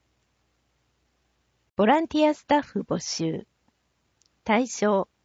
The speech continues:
市内に住むか、市内へ通勤通学している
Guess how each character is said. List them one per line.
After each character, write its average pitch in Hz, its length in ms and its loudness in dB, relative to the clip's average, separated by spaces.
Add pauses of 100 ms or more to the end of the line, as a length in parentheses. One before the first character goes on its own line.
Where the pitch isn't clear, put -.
(380)
市 302 100 0
内 320 180 2
に 190 140 0
住 226 240 2
む - 40 -2
か、 156 300 -8
市 - 180 -6
内 277 300 0
へ 185 60 -4
通 226 280 -6
勤 226 240 2
通 247 240 -2
学 269 300 -2
し - 100 -16
て 220 100 0
い 214 120 0
る 180 160 -4